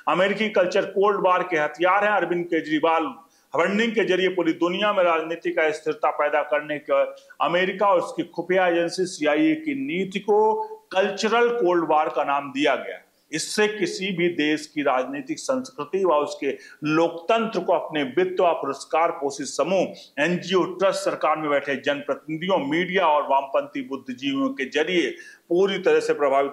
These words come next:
करने का प्रयास किया जाता है। अरविंद केजरीवाल ने सेकुलरिज्म के नाम पर उसकी पहली झलक अन्ना के मंच पे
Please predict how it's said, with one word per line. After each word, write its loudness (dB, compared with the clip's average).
करने 0
का -2
प्रयास 0
किया -4
जाता -14
है। -6
अरविंद 2
केजरीवाल 2
ने -2
सेकुलरिज्म 0
के 0
नाम 2
पर 0
उसकी -2
पहली 0
झलक 0
अन्ना 0
के -2
मंच -4
पे -8